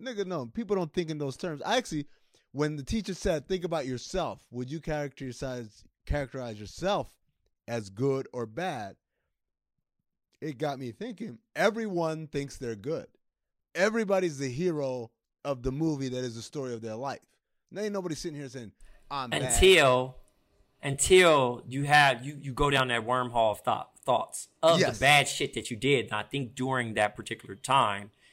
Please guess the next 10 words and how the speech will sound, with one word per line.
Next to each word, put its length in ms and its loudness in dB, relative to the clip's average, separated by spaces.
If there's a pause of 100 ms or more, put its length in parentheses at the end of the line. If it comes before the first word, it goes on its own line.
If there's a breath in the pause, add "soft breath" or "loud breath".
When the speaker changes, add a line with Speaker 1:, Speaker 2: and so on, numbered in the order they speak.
(140 soft breath)
Speaker 2:
is 140 -8
when 180 -6
he 80 -8
reflected 640 -4
on 340 -6 (280)
possibly, 720 -6 (240)
you 80 -12
know, 120 -18
killing 340 -4
Ghost, 500 -6